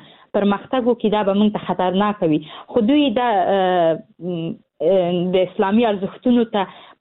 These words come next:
م، ن-، په، نه ګوري چې په اسلام کې مثلاً څه راغلي، یا هم که، اه، دیني لحاظ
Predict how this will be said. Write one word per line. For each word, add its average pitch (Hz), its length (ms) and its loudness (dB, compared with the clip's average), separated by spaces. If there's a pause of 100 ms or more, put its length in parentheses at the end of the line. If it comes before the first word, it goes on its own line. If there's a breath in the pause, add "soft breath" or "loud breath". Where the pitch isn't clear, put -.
م، 202 60 4 (500)
ن-، 220 240 2 (480)
په، 220 60 2 (760)
نه 339 80 2
ګوري 202 300 2
چې 185 140 -6
په 208 140 -2
اسلام 262 380 -2
کې 214 100 -4
مثلاً 208 300 0
څه 208 140 -2
راغلي، 185 400 0
یا 185 140 2
هم 185 160 -4 (360 loud breath)
که، 202 60 2
اه، 185 520 4
دیني 220 320 2
لحاظ 220 320 -2